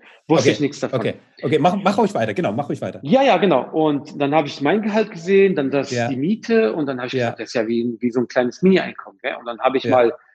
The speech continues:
Speaker 1: ähm, Kaltmiete, dann die Rate genommen und dann die nicht unbedingbaren Kosten. Dann denke ich mir so, okay,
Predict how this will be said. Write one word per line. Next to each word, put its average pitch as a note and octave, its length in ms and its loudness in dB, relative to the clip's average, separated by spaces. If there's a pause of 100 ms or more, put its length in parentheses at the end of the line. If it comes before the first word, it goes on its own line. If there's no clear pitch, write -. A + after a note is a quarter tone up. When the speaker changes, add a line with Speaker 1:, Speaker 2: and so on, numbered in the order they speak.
(280)
Speaker 1:
ähm, A2+ 640 0
Kaltmiete, G3 880 0
dann B2 320 0
die G#2+ 140 -6
Rate F#3 380 2
genommen F#3+ 440 2
und C#3 180 0
dann C3+ 180 4
die A#2+ 80 0
nicht C3 240 -2
unbedingbaren C#3 480 -4
Kosten. E3 280 -4
Dann C3+ 60 -2
denke C#3 120 -4
ich B2+ 100 -14
mir C#3 60 -4
so, B2 160 -4 (340)
okay, D#3+ 480 -6